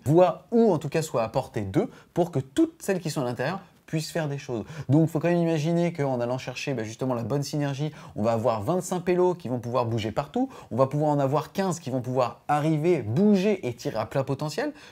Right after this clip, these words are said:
Quand on voit quand même qu'on est sur des lignes à neuf points qui, à neuf pouces pour le coup, bah, font quand même assez mal, on arrive, on bouge un petit peu, on se met à portée de neuf, et là, soit on charge avec potentiellement un plus deux, soit au contraire, on va balancer une douche de tir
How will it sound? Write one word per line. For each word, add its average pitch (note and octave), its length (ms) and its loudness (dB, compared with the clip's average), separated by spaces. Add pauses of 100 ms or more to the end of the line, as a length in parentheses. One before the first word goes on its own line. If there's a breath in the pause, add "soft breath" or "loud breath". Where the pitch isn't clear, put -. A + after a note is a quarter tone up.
Quand B2+ 160 -4
on C#3 40 2
voit D#3 100 2
quand D#3 80 0
même E3+ 140 2
qu'on B2+ 160 -6
est A#2 160 -6
sur A#2+ 180 -4
des B2 120 0
lignes C#3+ 220 2
à G#2 40 -2
neuf D3+ 280 -2
points F3+ 240 -2 (280 loud breath)
qui, F3+ 340 -2
à A2 140 0
neuf D3+ 240 0
pouces - 320 -4
pour A2+ 180 -4
le C3+ 80 2
coup, D#3 260 -2 (160 loud breath)
bah, F2+ 120 -4
font - 100 -10
quand A#2+ 100 0
même A#2 160 0
assez B2+ 300 -4
mal, D#4 220 -2 (120)
on B2 140 0
arrive, B2 380 0 (160)
on A#2+ 80 -2
bouge A2+ 280 2 (160)
un C3+ 140 0
petit B2 160 -6
peu, F3+ 300 0
on A2 80 -6
se - 160 -4
met B2+ 40 2
à A#2 40 0
portée A2 320 -6
de G2+ 80 -2
neuf, D3 240 -4 (220 loud breath)
et A2+ 100 -2
là, B2+ 240 2
soit - 240 0
on E3+ 100 -2
charge D#3+ 420 0
avec G#2+ 200 -6
potentiellement A#2 460 -4
un A2 40 -4
plus A2+ 240 -6
deux, D3 200 0 (200 loud breath)
soit - 260 2
au D#3 40 4
contraire, D3+ 320 -4
on D3+ 40 -2
va A#2 100 -2
balancer A#2+ 340 -4
une A#2 160 -2
douche C#3 160 2
de A#2 80 0
tir G3 200 -8